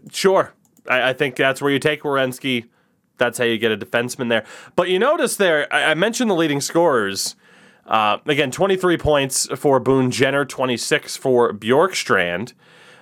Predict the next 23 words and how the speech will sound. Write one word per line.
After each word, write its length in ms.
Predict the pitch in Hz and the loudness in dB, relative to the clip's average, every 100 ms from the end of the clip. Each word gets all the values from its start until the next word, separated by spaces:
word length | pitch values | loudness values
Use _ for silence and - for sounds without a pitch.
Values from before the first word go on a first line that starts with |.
| _ | _
Um, 640 | - 101 101 101 98 101 90 117 | 0 2 4 2 0 -4 -10 -2
but, 300 | 175 202 - _ - | 0 0 -6 _ -4
uh, 220 | 139 120 | -2 0
a 40 | 117 | 0
man 280 | 143 170 156 | 0 0 -2
currently 480 | - 196 233 135 123 | -2 -2 -2 -2 0
on, 380 | 127 123 120 113 | 2 0 0 2
uh, 400 | 107 101 101 95 | 2 4 2 0
I 80 | 104 | -2
think, 260 | - 139 | 0 -2
covid 340 | - 139 147 127 | -2 0 0 0
protocol 600 | 123 107 - 101 95 92 | -2 -2 0 2 2 2
is, 400 | 107 107 107 104 | 0 -2 -2 -2
uh, 300 | 95 104 101 | 0 2 0
Jake 240 | 110 123 127 | 0 -2 0
Voracek, 580 | 196 240 - 90 - - _ _ _ _ - _ _ _ | 0 2 0 -4 -8 -20 _ _ _ _ -20 _ _ _
who 260 | 127 131 | 2 4
is 200 | 127 120 | 4 2
the 200 | - 123 | 2 4
last 400 | 117 127 139 - | 4 4 2 -2
man 240 | 143 139 139 | 0 0 0
in 320 | 156 165 170 | 0 0 2
nominee. 600 | 127 104 104 98 113 190 | 2 2 0 -2 -2 -6